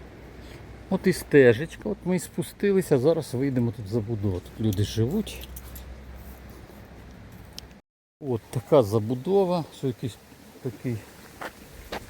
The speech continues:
Фундаментальний місток. Під ним струмочок, який тече в той бік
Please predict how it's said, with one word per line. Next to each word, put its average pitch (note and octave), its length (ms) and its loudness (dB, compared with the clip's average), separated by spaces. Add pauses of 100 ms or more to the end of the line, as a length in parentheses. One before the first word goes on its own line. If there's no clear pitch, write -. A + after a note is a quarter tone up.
(200)
Фундаментальний B2+ 960 4
місток. A2+ 480 2 (1160)
Під G#2+ 200 4
ним A#2+ 160 8
струмочок, C#3 680 2
який C3+ 360 0 (460)
тече A#2+ 380 4 (720)
в - 120 -18
той G#2+ 160 2
бік D3+ 220 0